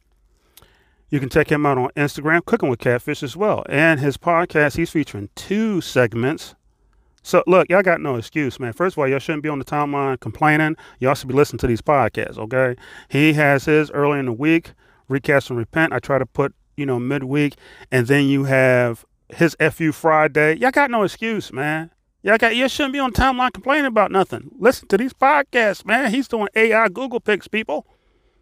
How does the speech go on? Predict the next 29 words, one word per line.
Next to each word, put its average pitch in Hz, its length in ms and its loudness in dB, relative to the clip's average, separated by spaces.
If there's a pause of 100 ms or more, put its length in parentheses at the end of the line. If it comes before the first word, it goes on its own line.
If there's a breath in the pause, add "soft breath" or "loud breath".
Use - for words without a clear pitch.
(580)
So 156 200 -2
always 190 300 6
get 175 140 2
a 170 40 0
second 170 300 0
and 135 100 -8
third 151 260 4
and - 100 -6
fourth 143 280 -6
opinion 113 380 -8 (380 soft breath)
when 123 120 -2
it 120 60 -6
comes 135 220 -2
to 139 120 -8
your 117 100 -6
money. 113 340 -8 (500)
Doctors, 202 720 0 (400)
whatever 151 280 2
your 143 80 0
doctor 170 360 0
says, 180 400 2
and 135 220 -4
money. 120 300 -8 (800)
Get 120 200 -8
second 165 300 0
and 127 100 -10
third 147 180 2
opinions. 175 640 2 (360 soft breath)
So 120 400 -2